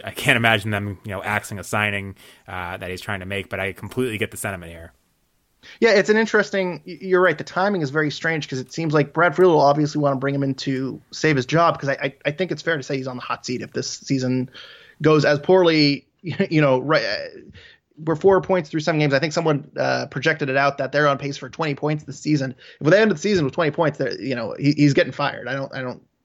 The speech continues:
Speaker 2: think there's any argument with that. But, um, yeah, I mean, he obviously wants to come in and save his job. Burns obviously probably <laughs> wanna come in and, and have his job saved as well. So it, it's interesting. Do you bring in this new guy? And I don't know. I, I, I think if they wanna axe that signing and kinda cancel the transfer, which sounds like it's already been done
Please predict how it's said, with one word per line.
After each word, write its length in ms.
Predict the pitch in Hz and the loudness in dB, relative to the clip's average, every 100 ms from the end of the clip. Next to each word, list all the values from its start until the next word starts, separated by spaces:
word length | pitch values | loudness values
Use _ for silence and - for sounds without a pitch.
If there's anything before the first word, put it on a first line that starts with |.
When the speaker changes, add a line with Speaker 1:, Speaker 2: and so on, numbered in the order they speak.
| - | -6
Speaker 2:
think 140 | 147 | -4
there's 120 | 123 127 | -2 -4
any 200 | 123 - | -4 0
argument 340 | 123 131 - | 2 2 0
with 80 | 123 | -2
that. 280 | 127 147 - - - - | 0 -2 -4 -20 -20 -2
But, 260 | 143 135 - | 0 2 2
um, 440 | 147 127 123 - - | 2 2 -2 -10 -2
yeah, 240 | 165 180 | 2 4
I 40 | 139 | 2
mean, 240 | 143 135 - | 0 -4 -4
he 160 | 170 | 2
obviously 340 | 175 170 156 165 | 4 2 -2 -4
wants 200 | 160 - | -4 -4
to 60 | |
come 140 | 175 165 | -4 -2
in 80 | |
and 100 | 139 | -4
save 180 | - 139 | 0 0
his 100 | 131 | 0
job. 360 | 135 147 147 131 | 0 2 2 2
Burns 240 | 151 180 | 0 2
obviously 460 | 143 139 131 147 143 | 2 2 0 -4 -6
probably 260 | 135 135 135 | -4 -2 2
<laughs> 140 | 143 | 2
wanna 140 | 127 | 0
come 180 | 131 143 | 0 0
in 200 | 135 127 - | 0 -4 -6
and, 160 | 123 | -4
and 200 | 139 135 - - - | -4 -6 -10 -20 -8
have 180 | - 131 | 0 4
his 240 | 147 139 123 | 6 4 2
job 300 | 139 123 - | 0 0 -4
saved 240 | 131 120 | -4 -4
as 100 | 123 | -2
well. 240 | 139 131 | 2 0
So 380 | 117 127 127 - | -2 -4 -4 -6
it, 360 | 107 - 151 151 - | -10 -6 -6 -6 -2
it's 160 | 135 180 | 2 2
interesting. 340 | 180 147 135 | 2 0 0
Do 80 | 127 | -2
you 80 | 131 | 0
bring 220 | 143 143 | 0 2
in 80 | 143 | 2
this 320 | 143 - - | 0 -4 -8
new 180 | 147 143 | -2 2
guy? 320 | 139 143 151 | 2 2 2
And 360 | 139 131 135 143 _ - - | 0 -2 -8 -10 _ -20 -6
I 20 | |
don't 100 | 131 | -2
know. 220 | 131 123 | 0 0
I, 240 | 139 - 127 | -2 0 0
I, 40 | |
I 120 | 156 151 | 0 0
think 220 | 185 165 | -2 -2
if 100 | 147 | -2
they 100 | 160 | 2
wanna 220 | 156 147 | 2 2
axe 280 | 147 151 - | 0 -6 -4
that 220 | 135 123 | -6 -4
signing 340 | 147 156 143 | -4 -2 -2
and 80 | 127 | -4
kinda 160 | 143 131 | -8 -6
cancel 280 | 139 139 127 | -6 -4 -4
the 40 | |
transfer, 380 | - 139 - 131 | 0 0 0 -2
which 120 | - | 0
sounds 220 | 170 175 | 2 4
like 120 | 156 | 2
it's 120 | 147 160 | 2 0
already 320 | 147 147 139 | 0 0 -2
been 340 | 135 - 127 | -6 -8 -2
done 360 | 147 160 139 | 2 2 0